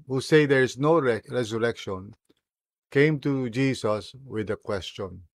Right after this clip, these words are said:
Now, for those of you who may not know who the Sadducees are, no? Um, aside from the fact that, you know, they don't believe in the resurrection, I, I want us to understand yung background nito eh.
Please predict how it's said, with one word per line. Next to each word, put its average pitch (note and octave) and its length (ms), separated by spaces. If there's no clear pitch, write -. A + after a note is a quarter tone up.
Now, C3 180
for D#3+ 120
those G3 200
of D#3+ 120
you E3 160
who - 20
may B2+ 180
not A#2+ 220
know A#2 260
who A#2+ 140
the A2 100
Sadducees G2+ 680
are, G2 300
no? G2 280
Um, A2+ 800
aside E3 300
from D#3+ 80
the C#3+ 100
fact A#2+ 240
that, A#2 160
you B2 160
know, A2 120
they A2 180
don't A#2+ 220
believe A2 280
in A2 120
the G2+ 80
resurrection, G2 720
I, A2+ 80
I A#2+ 160
want C3 260
us B2+ 300
to G#2+ 220
understand A2 560
yung F#2+ 140
background F#2 480
nito F2 200
eh. E2+ 160